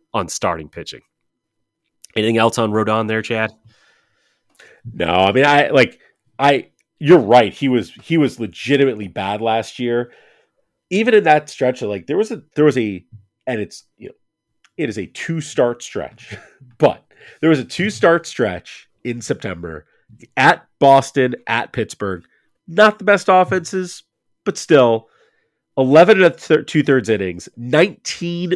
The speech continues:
Speaker 2: strikeouts, four walks. He did allow two home runs. That kept his F I P at three point two six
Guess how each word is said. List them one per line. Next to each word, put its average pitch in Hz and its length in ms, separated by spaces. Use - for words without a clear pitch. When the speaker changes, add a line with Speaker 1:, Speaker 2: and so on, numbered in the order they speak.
Speaker 2:
strikeouts, 120 880
four 139 280
walks. 120 560
He 139 80
did 156 180
allow 170 240
two 127 240
home 92 200
runs. 123 420
That 101 120
kept - 180
his 98 100
F 101 160
I 104 100
P 101 260
at 90 140
three 110 160
point 95 320
two 95 180
six - 720